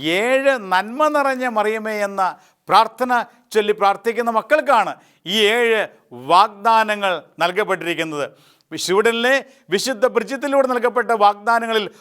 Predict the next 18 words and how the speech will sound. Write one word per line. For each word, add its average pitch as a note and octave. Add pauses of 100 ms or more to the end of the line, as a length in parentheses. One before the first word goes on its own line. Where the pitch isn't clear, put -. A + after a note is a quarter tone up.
(300)
ഒന്നാമത്തെ C4 (120)
വാഗ്ദാനം, G3+ (340)
പരിശുദ്ധ B3
അമ്മ C#4+ (100)
തന്നെ D#4
നൽകിയിരിക്കുന്ന A#3+
വാഗ്ദാനം, F3+ (240)
അമ്മ G#3+ (120)
പറയുന്നു, G#3+ (560)
"ഞാൻ A3 (480)
അവരുടെ A3+ (100)
കുടുംബങ്ങളിൽ A#3+ (500)
സമാധാനം D4+
സ്ഥാപിക്കും." F3+ (320)
ഇന്ന് A#3+ (400)
നമ്മുടെയൊക്കെ C4
കുടുംബങ്ങളിൽ B3+ (460)
സമാധാനം B3+